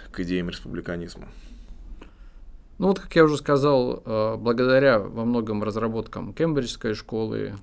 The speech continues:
Speaker 2: республиканизм стал частью исследовательской программы, скажем так, в, в сфере истории идей.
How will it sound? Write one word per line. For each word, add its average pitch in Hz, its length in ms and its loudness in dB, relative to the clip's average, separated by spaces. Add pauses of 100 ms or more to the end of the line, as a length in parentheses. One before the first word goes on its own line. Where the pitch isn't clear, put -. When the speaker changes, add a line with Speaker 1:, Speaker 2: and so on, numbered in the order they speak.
(140)
Speaker 2:
республиканизм 110 880 -4
стал 101 480 -4 (580)
частью 110 460 0
исследовательской 104 580 -2
программы, 135 760 2 (200)
скажем 104 320 -4
так, - 220 -6
в, 104 520 -12
в - 80 -14
сфере 110 320 0
истории 104 500 -2
идей. 101 380 -4